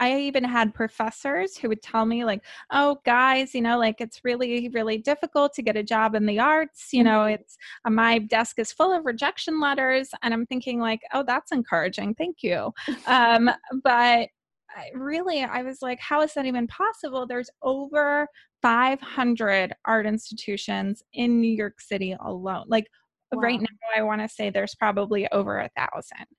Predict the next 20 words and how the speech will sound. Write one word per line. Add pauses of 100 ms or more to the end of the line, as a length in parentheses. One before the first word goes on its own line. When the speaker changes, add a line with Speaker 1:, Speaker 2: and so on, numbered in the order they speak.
(400)
Speaker 1:
So
Speaker 2:
Holy. (240)
Speaker 1:
in
New
York, (280)
just
in
Speaker 2:
Mm-hmm.
Speaker 1:
New (200)
York. (100)
And,
like, (640)
oh, (120)
think
about
the
rest
of
the
world.